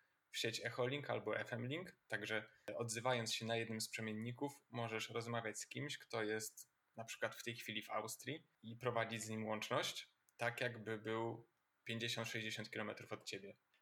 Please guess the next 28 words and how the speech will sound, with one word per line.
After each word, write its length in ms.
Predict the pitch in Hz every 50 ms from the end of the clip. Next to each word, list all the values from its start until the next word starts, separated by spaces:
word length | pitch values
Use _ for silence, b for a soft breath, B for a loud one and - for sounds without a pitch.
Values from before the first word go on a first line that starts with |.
| - -
Mamy 260 | 123 127 131 127 120
też 280 | 123 123 - - -
satelity. 760 | - - 123 117 120 123 110 110 104 - - 127 165 - - - _ _ _ _ _ _ _ _ _ -
W 60 | - -
tej 160 | - 135 131
chwili, 320 | - - - 147 131 127
jeśli 280 | 123 123 120 - 120 113
dobrze 260 | 107 120 117 120 120
pamiętam, 440 | 120 117 117 120 120 123 120 123 117
mamy 260 | 117 113 113 113 113
chyba 320 | 117 120 117 113 113 113
sześć 680 | 113 - - - 127 131 131 - - - - - - _ _ _ _ _ _ _ _ -
aktywnych, 640 | - 117 - - - 139 139 123 131 135 135 131 -
pracujących 560 | 139 120 120 - 127 120 120 - - 117 -
w 100 | - - -
F 160 | 131 123 -
M-ie 380 | 131 120 113 107 104 104 107 - - -
satelitów 720 | - - 123 113 - 110 107 110 107 - 147 160 - -
radioamatorskich. 1000 | - 117 113 107 110 110 110 107 107 - 107 104 - - - 175 185 180 - _ _ _ _ _ -
Oczywiście 420 | 127 - 139 139 131 - - 131
jest 140 | 120 - -
ich 80 | 117 117
dużo 220 | 120 113 113 110
więcej, 460 | 110 113 110 117 120 - 117 123 b b b b b b
są 180 | - - -
inne 260 | - 123 117 113 113
rodzaje 340 | 113 113 107 113 110 107 107
emisji 540 | 104 107 120 131 - - 123 - 113 117 -